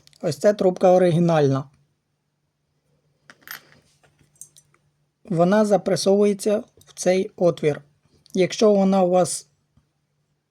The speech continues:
м, дуже плохо там сидить, я просто беру паяльником, чуть-чуть доб-, чуть-чуть напаюю олива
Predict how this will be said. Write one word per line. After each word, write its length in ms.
м, 540
дуже 300
плохо 340
там 200
сидить, 520
я 500
просто 380
беру 340
паяльником, 920
чуть-чуть 420
доб-, 480
чуть-чуть 460
напаюю 760
олива 520